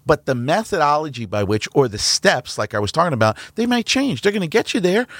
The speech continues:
but then all of a sudden it may change, and we may not understand it.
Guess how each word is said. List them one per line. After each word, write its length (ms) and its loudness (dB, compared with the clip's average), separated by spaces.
but 100 -2
then 80 2
all 60 0
of 80 -4
a 20 0
sudden 240 0
it 80 -4
may 140 0
change, 440 -4
and 160 2
we 120 -4
may 180 -6
not 240 0
understand 560 2
it. 140 0